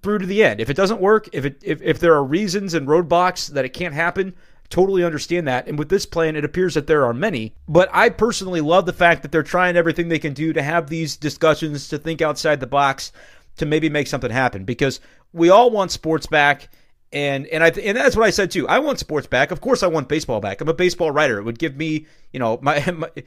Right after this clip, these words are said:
my job is being affected by this. A lot of people's are. It's a, it's a real thing that's going on. And so, uh, for me personally, beyond just having the entertainment aspect,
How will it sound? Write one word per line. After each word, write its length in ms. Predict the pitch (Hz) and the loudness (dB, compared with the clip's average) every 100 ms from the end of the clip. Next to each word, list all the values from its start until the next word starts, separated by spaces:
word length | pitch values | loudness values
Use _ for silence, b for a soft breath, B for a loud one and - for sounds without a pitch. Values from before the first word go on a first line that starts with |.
| b | b
my 140 | 170 175 | 0 2
job 260 | 208 208 | 4 2
is 100 | 156 | 2
being 200 | - 127 | -2 -6
affected 320 | 113 127 110 110 | -2 -4 -4 -6
by 120 | 107 | -6
this. 220 | 98 90 | -6 -10
A 80 | 147 | -6
lot 200 | 143 165 | -2 0
of 80 | 165 | 0
people's 320 | 160 147 131 | -2 -2 -2
are. 280 | 170 110 104 | 2 0 -2
It's 220 | 135 135 | -8 -6
a, 140 | 160 - b b b | -8 -8 b b b
it's 160 | 165 | -6
a 60 | 180 | -6
real 240 | 160 170 | -2 -2
thing 240 | 165 185 165 | 0 -4 -2
that's 160 | 151 | -2
going 260 | - 156 147 | -2 -4 -2
on. 420 | 185 131 123 135 - | -2 0 -2 -6 -10
And 160 | 180 185 | -6 -4
so, 320 | 196 185 135 - - | 0 -2 -4 -20 -20
uh, 140 | 214 196 | -18 -16
for 240 | - 190 | -4 -2
me 100 | 214 | -2
personally, 520 | 180 220 - 185 180 | 2 2 2 -4 -6
beyond 400 | 151 156 208 240 | -4 -2 -2 -4
just 180 | 185 - | -6 0
having 180 | 185 160 | 0 0
the 140 | 151 | -2
entertainment 460 | 170 151 170 175 131 | 0 -2 -2 -4 -4
aspect, 500 | 120 - 127 123 | -6 -6 -4 -4